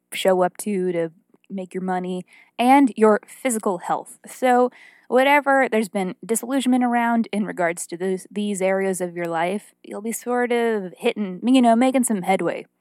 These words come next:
Right after that, Venus sextile Saturn. This is gonna be a good time for resolving lingering conflicts, tying up loose ends, putting a cute little bow on it. For you, this is centered around partnerships. And of course, these can be professional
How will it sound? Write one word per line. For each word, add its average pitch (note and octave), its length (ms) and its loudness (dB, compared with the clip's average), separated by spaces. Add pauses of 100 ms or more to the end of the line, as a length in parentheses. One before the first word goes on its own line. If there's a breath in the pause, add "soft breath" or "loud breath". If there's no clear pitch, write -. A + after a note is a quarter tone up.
(640)
Right A3 240 4
after A#3 280 2
that, G#3 240 0
Venus G3+ 340 -4
sextile G#3 480 -2
Saturn. G3+ 680 -2
This D4+ 260 -8
is G4 100 -8
gonna G4+ 220 -8
be F#4 80 0
a D#4+ 60 -4
good D4+ 120 -2
time D4 240 -2
for A#3+ 320 0
resolving G3+ 760 2
lingering B3+ 520 2
conflicts, G#3+ 640 -2
tying G#3 400 -2
up G3 140 -8
loose - 240 -4
ends, F3+ 360 -8
putting A3 260 -2
a E3+ 40 -8
cute - 300 -8
little F3+ 180 -10 (140)
bow G3 260 2
on G3 220 -2
it. G3+ 160 -8 (720 soft breath)
For G3+ 160 -2
you, C4 300 0
this A3 220 -2
is G3+ 260 -4
centered G#3+ 360 -4
around G#3 320 0 (100)
partnerships. A3+ 760 -2
And F#3+ 100 -6
of F#3+ 120 -10
course, G3 480 -2
these F#3+ 220 -6
can G3+ 200 -8
be F#3 300 -8 (460 soft breath)
professional A#3 600 2